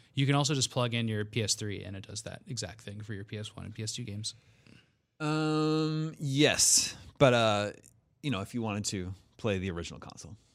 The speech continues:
Speaker 1: Mm-hmm.
Speaker 2: this, this is a way to do it, which
Speaker 1: Yeah,
Speaker 2: I think is
Speaker 1: it's
Speaker 2: pretty cool.
Speaker 1: nice for the controller and stuff like that.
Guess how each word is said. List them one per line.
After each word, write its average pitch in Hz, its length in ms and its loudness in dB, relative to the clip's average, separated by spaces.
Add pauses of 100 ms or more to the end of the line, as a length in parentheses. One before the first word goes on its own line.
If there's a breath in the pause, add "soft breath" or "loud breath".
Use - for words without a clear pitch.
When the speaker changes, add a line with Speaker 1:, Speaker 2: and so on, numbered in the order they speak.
(120)
Speaker 1:
Mm-hmm. 110 100 -2
Speaker 2:
this, 110 80 -4
this 131 300 0
is 127 80 2
a 117 40 4
way 107 160 2
to 104 140 -2
do 95 140 0
it, - 120 -4
which 180 140 -4
Speaker 1:
Yeah, - 60 0
Speaker 2:
I 190 40 2
think 143 120 4
is 107 80 0
Speaker 1:
it's 160 80 4
Speaker 2:
pretty 180 100 2
cool. 175 80 4
Speaker 1:
nice 160 140 4
for 156 80 -4
the 147 80 -2
controller 90 420 -6
and 95 140 -10
stuff 95 160 -14
like 92 140 -18
that. 85 120 -16